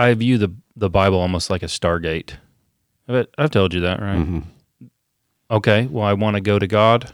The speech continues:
Speaker 2: For those people who are not nerds, you might wanna explain what a Stargate is.
Speaker 1: All right, so
Speaker 2: <laughs>
Speaker 1: a Stargate, you go through a Stargate,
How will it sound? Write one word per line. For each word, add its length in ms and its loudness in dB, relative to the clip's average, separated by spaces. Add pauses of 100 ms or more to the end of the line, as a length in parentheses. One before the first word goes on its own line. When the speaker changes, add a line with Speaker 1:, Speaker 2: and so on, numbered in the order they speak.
(260)
Speaker 2:
For 380 6
those 500 6
people 340 0
who 80 4
are 100 6
not 160 2
nerds, 600 2 (480)
you 100 -4
might 160 0
wanna 220 2
explain 460 -2
what 140 -2
a 60 -14
Stargate 380 -4
is. 340 -6
Speaker 1:
All 60 -6
right, 400 4
so 600 6 (400)
Speaker 2:
<laughs> 300 -12
Speaker 1:
a 240 -2
Stargate, 720 6 (480)
you 100 2
go 160 8
through 140 6
a 60 6
Stargate, 640 4